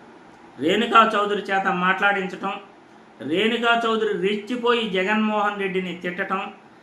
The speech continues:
జ-, రేణుకా చౌదరి ఇష్టానుసారం ఆమె మాట్లాడిన తీరు అయితే సభ్య సమాజం తలదించుకునేలా ఆమె మాట్లాడటం జరిగింది. ఒక మాజీ ముఖ్యమంత్రిని పట్టుకుని వాడు వీడు అంటూ జగన్మోహన్ రెడ్డి తల్లి విజయమ్మను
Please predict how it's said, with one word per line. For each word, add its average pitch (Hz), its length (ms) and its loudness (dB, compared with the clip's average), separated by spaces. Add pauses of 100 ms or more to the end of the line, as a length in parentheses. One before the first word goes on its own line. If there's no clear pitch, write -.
(240)
జ-, 147 60 -4
రేణుకా 214 760 0
చౌదరి 220 280 0
ఇష్టానుసారం 208 1000 0 (380)
ఆమె 180 180 0
మాట్లాడిన 214 720 0
తీరు 220 400 -4
అయితే 220 300 -2
సభ్య 202 380 -4
సమాజం 208 600 -2
తలదించుకునేలా 202 760 -4
ఆమె 185 220 0
మాట్లాడటం 180 560 -4
జరిగింది. 143 340 -12 (500)
ఒక 143 180 -6
మాజీ 196 500 -2
ముఖ్యమంత్రిని 226 640 -6
పట్టుకుని 214 380 -6
వాడు 202 380 0
వీడు 214 380 -4
అంటూ 208 440 -6 (440)
జగన్మోహన్ 226 680 -2
రెడ్డి 220 220 -2
తల్లి 220 320 -4
విజయమ్మను 202 760 -4